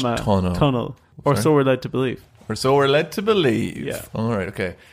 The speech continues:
Speaker 2: Uh, I, I think it is, I think it's important to point out as well, like, it's a, it's horrifically tragic. Like those dirty bastard paparazzis, the paps chasing them.
Speaker 1: Yeah.
Speaker 2: And then, you know, probably due to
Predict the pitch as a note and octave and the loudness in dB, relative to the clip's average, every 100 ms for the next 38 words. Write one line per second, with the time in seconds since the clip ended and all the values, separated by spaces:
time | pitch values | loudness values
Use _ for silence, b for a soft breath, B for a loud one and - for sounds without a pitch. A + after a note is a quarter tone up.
0 | b C3 C#3+ - D#3+ D#3+ - C#3+ D3 D3 | b 2 4 6 6 6 6 4 4 0
1 | C3 A#2+ B2 A2 - - - A2 A#2+ G#2+ | 0 2 2 2 -4 -10 -4 -2 0 -2
2 | - - A2 G2+ B2 A#2 G2+ G2+ F#2+ A2+ | -4 -2 -2 2 4 4 2 -2 -2 0
3 | G2+ G#2 F#2 F#2 G#2 F2 E2+ - G#2+ C3+ | 0 0 -2 0 0 0 -6 -6 -2 0
4 | C3 C3 C3+ C3+ - D3+ D#3+ F#3+ F#3 A#2 | 0 0 -2 -4 -2 2 6 4 4 -2
5 | G#2 - - C#3 C3+ G#2+ F2+ - b b | -6 -8 -2 2 2 0 -6 -12 b b
6 | b b b - A2+ - A2 G2 - D3 | b b b -6 -2 2 0 0 0 0
7 | D3+ C#3 A#2+ C3 B2+ A#2+ - F#2 - A2 | 0 -4 -2 0 0 0 0 0 0 -2
8 | - A2 A2+ - F2+ F2 F#2 - - b | 2 2 2 -2 -6 -4 -6 -12 -16 b
9 | b b b - - D3 A#2+ - - - | b b b -8 -2 0 0 -4 -10 0
10 | D3 C#3+ C3+ G#2 F2+ F2+ - _ - D3 | 2 4 2 -4 -4 -6 -12 _ 0 2
11 | B2 - - - A2 A2+ G#2+ G#2 G2+ A2+ | 2 -2 -8 -4 0 4 4 2 0 2
12 | A2 G2+ G2+ - A#2+ A#2 A2 G#2 G#2 F#2+ | 4 4 2 4 6 6 4 2 -2 -4
13 | _ _ - B2 A#2+ - G2+ G2 | _ _ -6 -4 -2 0 2 2